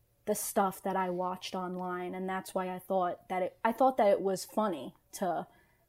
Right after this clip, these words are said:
shout slurs, like, as this shock humor. But what you said about how it was so awful that you didn't need context,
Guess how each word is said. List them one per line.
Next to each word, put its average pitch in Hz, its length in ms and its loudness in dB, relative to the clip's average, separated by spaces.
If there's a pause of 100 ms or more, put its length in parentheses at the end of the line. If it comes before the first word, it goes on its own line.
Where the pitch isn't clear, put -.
(220)
shout - 420 4
slurs, 170 640 0
like, 175 160 -4
as 180 220 -2
this 175 220 -4
shock - 460 0
humor. 170 520 -6 (380)
But 196 240 8
what 220 140 6
you 226 100 2
said 208 220 2
about 190 240 0
how 185 260 0
it 180 100 0
was 185 220 -2
so 185 280 -2
awful 185 460 -2
that 180 300 -8 (260)
you 185 400 -2 (340)
didn't 196 240 2
need 196 240 -2
context, 185 760 -10